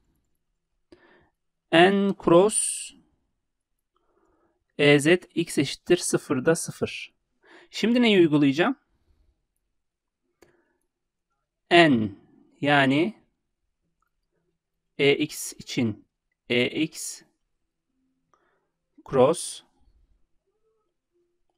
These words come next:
Bunu yazmama gerek yok. Zaten bunları ben biraz önce buldum. N dememe gerek zaten yok. Burayı bir anlık dalgınlığıma geldi.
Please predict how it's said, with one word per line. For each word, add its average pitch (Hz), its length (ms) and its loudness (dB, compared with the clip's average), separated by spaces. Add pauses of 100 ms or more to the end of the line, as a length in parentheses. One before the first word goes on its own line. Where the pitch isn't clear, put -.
(1120)
Bunu 160 200 -4
yazmama 185 360 4
gerek 208 260 2
yok. 143 80 -6
Zaten 151 320 2
bunları 156 280 0
ben 160 280 0
biraz 147 200 -4
önce 139 260 -2
buldum. 165 400 -6 (220)
N 120 200 -2
dememe 127 320 0
gerek 123 340 -2
zaten 131 360 0
yok. 113 540 -4 (840)
Burayı 110 400 -6 (840)
bir - 80 -8
anlık - 1080 -14 (1000)
dalgınlığıma 107 640 -2
geldi. 104 680 -6